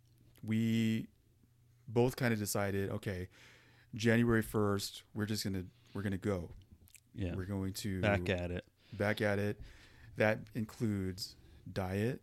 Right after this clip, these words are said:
Speaker 2: Yeah,
Speaker 1: That
Speaker 2: our in-, our
Speaker 1: includes
Speaker 2: intake. Yeah.
Speaker 1: macros, nutrition. I don't know
Speaker 2: Mm-hmm.
Speaker 1: what you're doing. I'm drinking. I mean, I have a whole list of shit that I'm doing every day.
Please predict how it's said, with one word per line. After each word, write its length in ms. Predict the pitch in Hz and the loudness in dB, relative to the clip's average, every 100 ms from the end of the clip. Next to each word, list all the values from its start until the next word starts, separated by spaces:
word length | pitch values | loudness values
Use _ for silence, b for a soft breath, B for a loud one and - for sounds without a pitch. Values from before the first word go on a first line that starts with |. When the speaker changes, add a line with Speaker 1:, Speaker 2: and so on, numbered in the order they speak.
| _ _ _ _ - - | _ _ _ _ -10 0
Speaker 2:
Yeah, 100 | 92 | 2
Speaker 1:
That 140 | 87 | 4
Speaker 2:
our 60 | 90 | 2
in-, 140 | 95 104 95 92 | 2 0 0 0
our 60 | 90 | 2
Speaker 1:
includes 80 | |
Speaker 2:
intake. 680 | 101 107 - 110 127 - - - | 2 2 4 4 4 -2 -14 -2
Yeah. 220 | 101 90 - | 0 0 -2
Speaker 1:
macros, 720 | 98 104 123 127 139 135 - - _ b b b b b b _ _ _ - | -6 -4 -4 -4 -4 -8 -12 -20 _ b b b b b b _ _ _ -14
nutrition. 680 | 95 - 110 107 139 139 160 _ _ b b b _ _ 95 | -10 -2 -2 -2 -4 -6 -10 _ _ b b b _ _ -4
I 60 | 117 | 0
don't 80 | 120 | 2
know 60 | |
Speaker 2:
Mm-hmm. 60 | 123 | 4
Speaker 1:
what 80 | 110 | 4
you're 120 | 107 | 2
doing. 280 | 113 123 113 | 2 2 4
I'm 100 | 113 | 2
drinking. 360 | 123 117 117 110 | 2 2 2 2
I 40 | |
mean, 160 | 110 110 | 2 2
I 40 | |
have 160 | 127 117 | 0 0
a 40 | |
whole 160 | 107 98 | 0 0
list 200 | 110 104 | -2 -2
of 80 | |
shit 160 | - 113 | -6 -4
that 80 | 107 | -4
I'm 80 | 101 | -2
doing 220 | 104 98 | -2 -2
every 140 | 95 | -4
day. 340 | 101 110 120 | 0 0 0